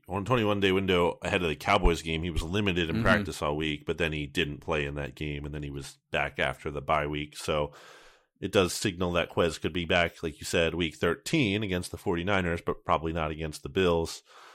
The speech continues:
Speaker 1: Um, DeAndre Swift and A J Brown have been limited. That seems to be about just getting them to Sunday, right?
Speaker 2: I'm sorry, say that again.
Speaker 1: That seems to be just about, like, getting them to Sunday.
Speaker 2: What,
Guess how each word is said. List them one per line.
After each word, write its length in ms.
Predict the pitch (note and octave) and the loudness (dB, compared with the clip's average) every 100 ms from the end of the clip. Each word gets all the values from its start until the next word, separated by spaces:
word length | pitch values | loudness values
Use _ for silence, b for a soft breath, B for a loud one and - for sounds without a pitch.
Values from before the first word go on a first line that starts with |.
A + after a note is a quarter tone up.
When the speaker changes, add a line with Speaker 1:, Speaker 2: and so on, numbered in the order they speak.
| B B - | B B -4
Speaker 1:
Um, 420 | E2 D#2 D2+ D2+ _ - | -2 -2 -4 -10 _ 2
DeAndre 220 | B2+ B2+ | 4 4
Swift 320 | - C3 C3 - _ _ | 4 4 4 -6 _ _
and 420 | G#2+ G2+ G2+ G2+ F#2+ | 2 4 4 2 0
A 80 | A2 | 0
J 140 | A#2 | 2
Brown 200 | G#2 A2+ | 4 4
have 80 | A2+ | 4
been 140 | A2+ A2+ | 0 0
limited. 460 | A#2 A2+ A#2 G#2 - | 0 2 0 0 0
That 140 | F#2 | 0
seems 260 | - F#2+ - | 0 -4 -2
to 60 | F2 | 0
be 120 | F#2 | 0
about 280 | F2 E2 E2 | 4 2 2
just 160 | E2 | -2
getting 240 | E2+ D#2+ E2 | 0 0 0
them 160 | E2+ E2 | -4 -4
to 100 | - | -2
Sunday, 520 | F2 E2 F2 E2+ - - | -2 2 4 2 0 0
right? 260 | E2 E2 - _ _ _ _ _ _ _ _ _ _ _ _ _ _ _ _ _ _ _ _ _ _ _ _ - _ _ _ _ - - | 2 2 -2 _ _ _ _ _ _ _ _ _ _ _ _ _ _ _ _ _ _ _ _ _ _ _ _ -20 _ _ _ _ -12 -2
Speaker 2:
I'm 180 | B2 | -2
sorry, 180 | A#2 G2 | 0 -2
say 120 | G#2 | 2
that 100 | G#2 G2+ | 0 2
again. 120 | A#2 | 2
Speaker 1:
That 60 | A2+ | 2
seems 180 | B2 | 0
to 80 | - | 0
be 140 | A#2 G2+ | -2 0
just 200 | A2 - | -2 2
about, 160 | G#2+ | 2
like, 180 | F#2 E2+ | 2 2
getting 320 | G2 F#2+ F#2 | 2 4 0
them 240 | F2 E2 D#2 | 0 -2 -4
to 460 | - F#2 F#2+ G2 | -2 0 0 -2
Sunday. 520 | - F2+ F#2 F#2 F#2+ | -2 -2 2 4 4
Speaker 2:
What, 120 | A2 | 4